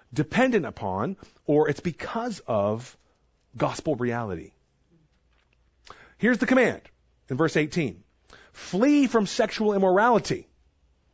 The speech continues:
Every other sin a person commits is outside the body, but the sexually immoral person sins against his own body. Or do you not know that your body is a temple of the Holy Spirit within you, whom you have from God?" That's one gospel reality, right?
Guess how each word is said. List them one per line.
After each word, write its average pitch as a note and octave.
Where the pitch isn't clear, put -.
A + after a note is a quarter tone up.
Every B2
other B2
sin D#3+
a D#3+
person A#2+
commits A#2
is A2+
outside G#2+
the G#2
body, F3+
but C3+
the B2
sexually D#3+
immoral F3
person C#3
sins G#3+
against F#3
his E3
own D3+
body. F3
Or C#3+
do F#3
you A3+
not G3+
know F#3+
that F3
your D3+
body F3+
is D3+
a D#3
temple A#3+
of G3+
the G3+
Holy G3
Spirit A3+
within A3+
you, C3
whom G3+
you F#3+
have F#3+
from F3
God?" D3+
That's F3
one G3+
gospel C3
reality, G#2+
right? C#3+